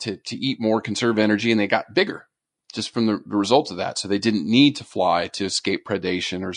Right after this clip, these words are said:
or some of those other things. Now, what's interesting about the cassowaries, and we're talking about a living dinosaur pretty much, is that claw I talked about.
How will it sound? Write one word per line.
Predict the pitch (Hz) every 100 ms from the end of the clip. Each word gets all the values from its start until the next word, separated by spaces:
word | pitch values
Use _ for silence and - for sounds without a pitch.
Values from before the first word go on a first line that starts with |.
| - 95
or |
some | - 95
of | 90
those | 98
other | 160 135
things. | - 78 78 - _ _ _ - - - _ -
Now, | 131
what's | 135
interesting | 269 240 -
about | 147
the | 123
cassowaries, | - 156 147 107 95 92 95
and | 98 92
we're | -
talking | 131 117
about | 110 98 -
a | 107
living | 123 120 101
dinosaur | 107 147 135 - 90 87 85 _ _
pretty | - 107
much, | 85 76 - - _ _ _ _ _ _ _ -
is | 117
that | 104 92
claw | - 143 165 202 98
I | 98
talked | - 92 -
about. | 78 90 87